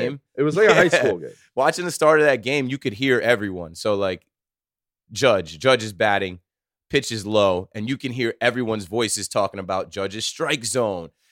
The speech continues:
Speaker 2: and that's not it. And people are starting to get at the ump. And then Gardner comes in, and he starts banging the dugout. I'm sitting in one fourteen. You can hear him banging on the dugout. And you just know something is happening, something is coming 'cause it's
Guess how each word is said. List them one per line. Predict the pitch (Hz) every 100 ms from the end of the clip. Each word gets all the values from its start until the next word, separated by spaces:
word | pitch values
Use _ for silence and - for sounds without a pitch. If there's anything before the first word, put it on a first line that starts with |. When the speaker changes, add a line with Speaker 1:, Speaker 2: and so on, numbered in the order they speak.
| _
Speaker 2:
and | 98 107
that's | 120 -
not | 135 139 139
it. | 165 147 107 - _ _ _ - 92 -
And | 113 98 87 _ _
people | - 147 135
are | 127
starting | 156 127 107
to | 104
get | 95 135
at | 117 -
the | -
ump. | 175 123 92 _ _ _ _ _ _
And | 110 120
then | 110 107
Gardner | 95 139 165 139
comes | - 127 123 110
in, | 113 110 110 -
and | 123
he | 127
starts | - 113 107
banging | - _ 139 147 147 120
the |
dugout. | 92 123 160 143 107 - -
I'm | 139
sitting | 160 180 120 117
in | 101
one | 101 135
fourteen. | 127 123 110 - 147 151 107 107 _ -
You | 147
can | - 117
hear | 107 151 180 151
him | 131 117
banging | 82 78 135 147 131
on | 123 117
the |
dugout. | 85 123 165 120 92 - _ _ _ -
And | 120 113 -
you | 104 156
just | 139 127
know | 127 151 139
something | - 139 - 117
is | 104 -
happening, | 113 110 - 104 95
something | - 113 104 101
is | 95
coming | 113 107 101
'cause | 104
it's | 92